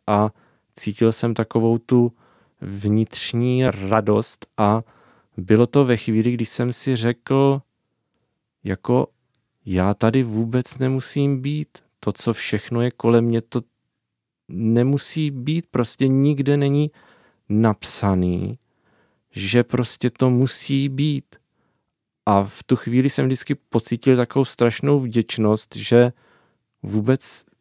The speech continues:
ten svět vlastně vznikl, že v něm se rodí lidi a rodí život, příroda. A tehdy se mě vždycky tak ten svět úplně jako zastavil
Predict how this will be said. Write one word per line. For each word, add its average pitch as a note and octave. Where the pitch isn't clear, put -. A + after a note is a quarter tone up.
ten B2
svět C3
vlastně C3
vznikl, G#2+
že A#2
v G#2
něm A#2+
se B2+
rodí A#2
lidi A2
a A#2+
rodí A2+
život, A2
příroda. A#2
A G2+
tehdy A#2
se -
mě C3+
vždycky A#2+
tak -
ten C#3
svět -
úplně B2+
jako C3
zastavil G2+